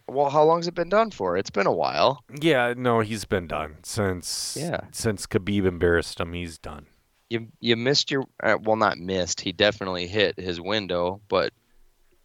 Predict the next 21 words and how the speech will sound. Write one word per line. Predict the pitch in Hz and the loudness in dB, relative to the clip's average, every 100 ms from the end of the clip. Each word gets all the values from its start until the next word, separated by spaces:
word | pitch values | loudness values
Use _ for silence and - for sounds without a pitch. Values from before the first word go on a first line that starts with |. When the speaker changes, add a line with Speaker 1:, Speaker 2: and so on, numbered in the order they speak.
| - | -2
Speaker 1:
yeah, | 113 90 - - | 0 0 -6 -10
the | 95 | -6
window | 90 117 120 | -2 2 2
has | 104 87 | 2 0
closed. | - 107 104 - | 2 4 4 4
Are | 110 | 4
there | 117 143 | 6 6
still, | - - 123 | 4 4 4
like, | 131 104 90 - _ _ _ | 4 2 0 -12 _ _ _
hard | - - 101 98 101 101 95 - _ _ _ _ _ _ _ | -18 0 4 6 6 2 -2 -14 _ _ _ _ _ _ _
McGregor | 104 92 98 98 98 | -4 0 2 2 0
fanboys? | - 87 85 104 117 127 143 147 - - | -2 -6 -6 -4 0 4 4 0 -4 -4
Speaker 2:
It | 117 104 | 2 2
hurts. | - 98 90 82 - - - | 2 0 0 -2 -10 -14 -6
It | 104 | -4
hurts | 87 92 87 | -2 -2 -4
so | - 107 95 | -2 2 2
bad. | 82 82 78 78 - | 0 -2 0 -2 -4
There | - 95 85 | 2 4 4
are. | 69 - - _ _ _ _ _ _ _ _ _ - | 0 -8 -18 _ _ _ _ _ _ _ _ _ -2
Speaker 1:
Ugh. | 98 87 - - | 0 2 0 -6